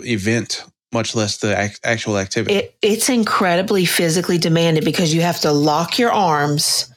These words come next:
Speaker 2: and push. You don't do the elbow bending nonsense that you see on T V, like, three times and then blow in their mouth and say, "Don't die on me." And
Speaker 1: To be
Speaker 2: then
Speaker 1: fair, that might be part of acting,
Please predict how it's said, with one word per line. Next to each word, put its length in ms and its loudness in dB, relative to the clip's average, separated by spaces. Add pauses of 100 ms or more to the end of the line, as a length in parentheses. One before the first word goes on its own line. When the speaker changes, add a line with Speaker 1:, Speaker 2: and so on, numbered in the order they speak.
(120)
Speaker 2:
and 320 0
push. 480 0
You 120 2
don't 240 2
do 160 2
the 200 0
elbow 400 2
bending 540 2
nonsense 640 2
that 220 0
you 80 2
see 240 2
on 180 2
T 300 2
V, 320 2
like, 200 0
three 320 0
times 460 2
and 100 2
then 200 2
blow 240 2
in 100 2
their 140 2
mouth 340 0
and 140 0
say, 240 0
"Don't 360 0
die 360 0
on 200 2
me." 360 2 (360)
And 180 2
Speaker 1:
To 40 2
be 60 2
Speaker 2:
then 300 2
Speaker 1:
fair, 300 2
that 200 0
might 180 0
be 80 0
part 260 -2
of 280 -6
acting, 580 -2